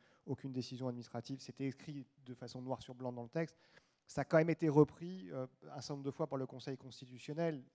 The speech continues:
Et donc aujourd'hui, on a quand même ce garde-fou-là. La vraie question aujourd'hui se posera quand,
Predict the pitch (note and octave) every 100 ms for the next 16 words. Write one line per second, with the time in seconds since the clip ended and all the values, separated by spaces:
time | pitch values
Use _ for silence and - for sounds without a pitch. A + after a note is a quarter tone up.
0 | - C3+ D3 C#3+ C3 C3+ D3+ D3+ C#3 -
1 | D#3 D3 C#3+ C#3 C3+ C3+ D#3+ D3 - -
2 | _ - C3+ C#3+ E3+ E3+ - D3 C#3 C3+
3 | C#3 F3+ G#3 - C3+ - D3+ C#3 D#3 D#3
4 | C3+